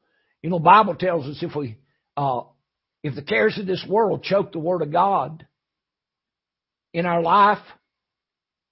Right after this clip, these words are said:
that we'll become unfruitful and bring forth no fruit unto perfection. Anybody w-, here want to come, become unfruitful? You won't reach the place that God brings forth.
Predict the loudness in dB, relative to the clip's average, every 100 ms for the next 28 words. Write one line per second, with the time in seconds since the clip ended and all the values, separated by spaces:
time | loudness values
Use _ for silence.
0 | _ _ -6 0 0 0 -4 -4 -6 -2
1 | -2 -4 -16 -20 _ _ _ _ _ _
2 | _ _ _ _ _ _ _ _ _ _
3 | _ -8 -4 -2 -2 -2 -2 -2 -4 -2
4 | 0 0 -4 -6 -8 _ _ _ _ _
5 | _ -12 -8 -8 -8 -4 -2 -2 -6 -20
6 | -20 _ _ _ _ _ _ -4 0 2
7 | 2 0 -4 -2 0 0 -4 -4 -8 -6
8 | -10 -6 -4 -4 -2 -2 -2 -4 -16 _
9 | _ _ _ _ _ _ -4 2 4 4
10 | 2 -2 -8 -2 0 0 -4 -8 -2 0
11 | 0 -2 -6 -8 -4 -2 -2